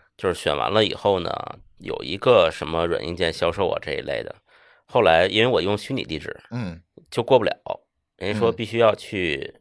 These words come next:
Speaker 1: 这个虚拟地址不能注册销售类。
Speaker 2: 嗯。
Speaker 1: 啊，当时就又重新回去改。
Speaker 2: 啊，现在没有了。
Speaker 1: 嗯，就是，
Speaker 2: 现在没有了。
Speaker 1: 但是我不知道是不是有其他的
Speaker 2: 呃，
Speaker 1: 范围会有。
Speaker 2: 全国的地方可能它规定不一样。
Speaker 1: 嗯。
Speaker 2: 对，只能，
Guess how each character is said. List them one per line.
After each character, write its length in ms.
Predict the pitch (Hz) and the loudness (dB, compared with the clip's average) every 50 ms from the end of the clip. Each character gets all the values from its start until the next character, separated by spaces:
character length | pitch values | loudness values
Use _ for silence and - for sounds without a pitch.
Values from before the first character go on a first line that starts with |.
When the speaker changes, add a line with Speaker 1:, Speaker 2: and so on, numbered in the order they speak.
| _ _ | _ _
Speaker 1:
这 120 | - - 101 | -4 -4 -2
个 120 | 92 - - _ _ | -2 -2 -4 _ _
虚 180 | - - - 113 | -12 -6 -4 -4
拟 60 | 113 | -2
地 80 | 110 107 | -2 -2
址 140 | 104 - 76 | -4 -4 -4
不 140 | - - | 0 2
能 160 | 113 92 87 92 | 2 2 2 0
注 140 | - 101 | -2 -6
册 220 | 90 - - 82 78 | -4 -2 0 -2 0
销 160 | - 101 92 | 2 0 0
售 120 | - 101 | 0 0
类。 140 | 98 107 - - _ - _ _ _ _ - | -2 -2 -2 -2 _ -20 _ _ _ _ -10
Speaker 2:
嗯。 240 | 104 101 90 82 - _ _ | -10 -8 -8 -10 -14 _ _
Speaker 1:
啊， 260 | _ - 69 73 69 - | _ -8 -6 -6 -6 -2
当 140 | - 85 80 | -2 -2 -2
时 160 | - - 82 | -2 -4 -6
就 380 | 78 - 80 80 76 67 60 55 | -2 0 0 0 0 -2 -4 -6
又 180 | - 85 82 | -4 -6 -6
重 160 | - - 82 | -4 -4 -6
新 100 | 80 82 | -6 -6
回 140 | 80 - - | -6 -6 -8
去 60 | - | -8
改。 180 | 85 - - - - - _ _ _ _ _ _ _ _ _ _ | -6 -8 -8 -8 -10 -18 _ _ _ _ _ _ _ _ _ _
Speaker 2:
啊， 380 | - 90 90 87 82 80 82 82 | -4 -2 -2 0 0 -2 -4 -4
现 180 | 80 - 135 | -4 -6 -4
在 100 | 127 117 | -4 -4
没 120 | 101 76 65 | -4 -6 -8
有 80 | 65 | -10
了。 160 | - - - _ - | -14 -16 -20 _ -14
Speaker 1:
嗯， 200 | 73 71 67 - - - | -12 -12 -12 -14 -10 -4
就 100 | - 113 | -2 0
是， 80 | 107 110 | 2 4
Speaker 2:
现 20 | |
在 0 | |
没 0 | |
有 0 | |
了。 60 | 92 | 4
Speaker 1:
但 100 | 127 120 | 4 4
是 60 | 117 101 | 4 4
我 40 | 87 | 4
不 100 | 90 107 | 4 4
知 60 | 110 | 6
道 100 | 110 104 | 6 4
是 140 | - - 101 | 4 0 -4
不 80 | 101 | -2
是 60 | 104 | -2
有 80 | 90 65 | -2 -2
其 180 | - - - 85 | -4 -8 -6 0
他 180 | 92 101 104 | 0 2 2
的 480 | 107 101 82 71 57 50 50 50 - _ - | 4 4 2 2 2 -2 -4 -8 -12 _ 2
Speaker 2:
呃， 420 | 127 123 123 120 120 120 127 131 | 4 6 8 8 8 6 6 4
Speaker 1:
范 140 | - 85 80 | 4 2 2
围 80 | 76 | 6
会 60 | - 165 | 6 6
有。 80 | 214 | 6
Speaker 2:
全 120 | 226 - 151 | 6 4 6
国 180 | 135 127 135 | 6 8 8
的 560 | 139 139 165 156 143 127 117 107 104 101 101 | 8 6 6 8 8 8 6 6 4 2 0
地 260 | 98 - - 139 135 123 | -4 -6 -10 -8 -6 0
方 220 | 117 117 113 110 | 2 2 2 2
可 120 | - 107 | 0 -4
能 160 | 95 90 95 95 | -4 -4 -4 -4
它 100 | 123 120 | -4 -4
规 160 | - 147 143 | -4 -4 -4
定 160 | 139 147 135 | -4 -4 -6
不 160 | - - 147 | -6 -6 -8
一 140 | 127 120 123 | -8 -6 -2
样。 260 | 139 170 214 220 _ _ _ _ _ _ _ - | -2 -2 -2 -2 _ _ _ _ _ _ _ -14
Speaker 1:
嗯。 300 | - 82 78 71 69 120 - | -12 -12 -12 -12 -14 -12 -4
Speaker 2:
对， 260 | - 113 95 80 - _ _ _ - | -2 -2 -2 -2 -4 _ _ _ -12
只 140 | - 113 | -8 -4
能， 280 | 107 117 143 160 170 | -2 -2 -2 -4 -6